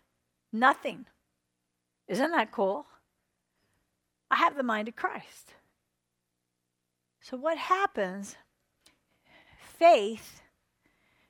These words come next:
hmm. Faith, faith is the substance of things hoped for, earnestly expected,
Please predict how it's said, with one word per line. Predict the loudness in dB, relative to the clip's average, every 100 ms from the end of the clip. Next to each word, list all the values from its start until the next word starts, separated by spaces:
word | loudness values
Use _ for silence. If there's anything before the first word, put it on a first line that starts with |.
| _ _ _ _ _ -18
hmm. | -14 -14 -16 _ _ _ _ _ _ _
Faith, | -14 2 2 2 -6 -18 _ _ _ _ _ -2
faith | -2 -2 -6
is | -6
the | -6
substance | -8 0 0 0 -12 -12 -12
of | -14
things | -8 -8 -8
hoped | -10 -2 0 0 -8
for, | -6 -4 -4
earnestly | -6 -10 -8 -10
expected, | -8 -8 -6 -8